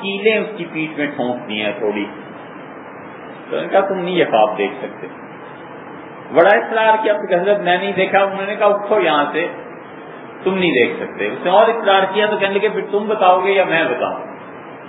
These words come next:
اس کا حضرت کچھ آپ فرمائے تو کہنے لگے، "اس زمانے میں یہ خواب عبداللہ ابن زبیر کے علاوہ کوئی نہیں دیکھا۔"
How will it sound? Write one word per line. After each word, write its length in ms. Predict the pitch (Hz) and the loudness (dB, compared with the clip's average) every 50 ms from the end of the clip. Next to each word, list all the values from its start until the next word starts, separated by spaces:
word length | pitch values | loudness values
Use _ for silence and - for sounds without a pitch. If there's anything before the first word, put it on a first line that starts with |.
| - - - - - - - | -18 -16 -16 -16 -16 -16 -16
اس 160 | - - - | -16 -4 2
کا 60 | 160 170 | 4 4
حضرت 280 | 170 175 208 - 147 | 4 4 4 2 0
کچھ 160 | - - - | -2 0 2
آپ 260 | 185 185 190 202 202 202 | 4 6 6 6 4 2
فرمائے 280 | 196 190 185 190 202 196 | 0 0 0 0 0 -2
تو 60 | 202 196 208 | -2 0 0
کہنے 240 | 196 196 202 202 190 | 2 2 2 0 -2
لگے، 220 | 202 202 220 226 | -2 0 2 2
"اس 220 | 233 226 - - | 2 2 0 0
زمانے 460 | - 156 151 151 156 165 - 196 220 226 | -2 0 2 2 2 2 2 0 -2 -4
میں 80 | 220 220 | -2 0
یہ 140 | 196 180 165 - - | 0 0 0 0 2
خواب 340 | 151 147 156 175 202 - 180 | 2 4 6 6 6 4 2
عبداللہ 340 | 185 - - 165 175 190 | 0 -4 -4 -2 2 4
ابن 280 | 180 180 175 - 156 143 123 117 | 4 4 4 2 0 -2 -2 -4
زبیر 320 | 117 107 127 143 151 - - | 0 2 2 4 2 2 -2
کے 80 | - 123 | -4 -4
علاوہ 260 | 113 113 107 104 95 95 | -4 -4 -4 -4 -4 -6
کوئی 120 | 104 117 | -8 -8
نہیں 120 | 123 107 95 | -8 -10 -10
دیکھا۔" 560 | - - - - - - - - - - | -12 -12 -14 -14 -14 -16 -16 -12 -8 -8